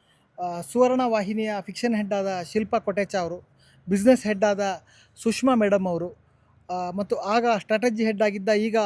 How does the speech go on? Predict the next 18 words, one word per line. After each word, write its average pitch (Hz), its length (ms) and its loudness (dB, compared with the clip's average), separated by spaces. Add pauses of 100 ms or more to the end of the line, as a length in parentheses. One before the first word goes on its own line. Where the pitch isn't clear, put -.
(360)
ಬಿಸಿನೆಸ್ 196 280 0
ಹೆಡ್ 208 180 0
ಆಗಿರುವ, 196 300 0 (220)
ಅಸ್-, - 140 -10 (140)
ಅಸೋಸಿಯೇಟ್ 226 300 2
ಬಿಸಿನೆಸ್ 196 300 -4
ಹೆಡ್ 196 120 -4
ಆಗಿರುವ 185 260 -6
ರಾಜ್ 202 320 2
ಅವರು, 170 200 0 (340)
ಇವರೆಲ್ಲ 220 320 0
ಸೇರಿ 302 520 2
ಕೂತು 269 420 -8
ಒಂದು 247 220 -4
ಚರ್ಚೆ 220 360 -6
ಮಾಡಿ 226 380 -2
ಈ 196 40 -8
ಕಥೆಯನ್ನು 214 680 -4